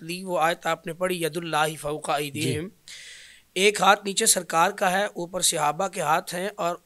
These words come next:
Speaker 1: उससे ऊपर सरकार का हाथ है।
Speaker 2: दोबारा, जी।
Speaker 1: ये जो हाथ था ना, ये जो हाथ था बैत के वक्त, तो अल्लाह ने फरमाया, "सोना, ये जो ऊपर वाला हाथ है ना, ये तेरा नहीं है।
Speaker 2: मेरा है।
Speaker 1: यदुल्लाहि
Speaker 2: हाँ, हाँ।
Speaker 1: फौका अयदीहिम,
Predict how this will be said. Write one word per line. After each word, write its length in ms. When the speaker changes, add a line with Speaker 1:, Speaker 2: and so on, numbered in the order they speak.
Speaker 1:
उससे 300
ऊपर 360
सरकार 680
का 140
हाथ 200
है। 100
Speaker 2:
दोबारा, 300
जी। 360
Speaker 1:
ये 360
जो 160
हाथ 260
था 80
ना, 280
ये 160
जो 140
हाथ 220
था 300
बैत 480
के 80
वक्त, 400
तो 60
अल्लाह 240
ने 80
फरमाया, 360
"सोना, 460
ये 140
जो 200
ऊपर 240
वाला 220
हाथ 280
है 80
ना, 60
ये 180
तेरा 300
नहीं 180
है। 60
Speaker 2:
मेरा 160
है। 140
Speaker 1:
यदुल्लाहि 360
Speaker 2:
हाँ, 160
हाँ। 220
Speaker 1:
फौका 360
अयदीहिम, 840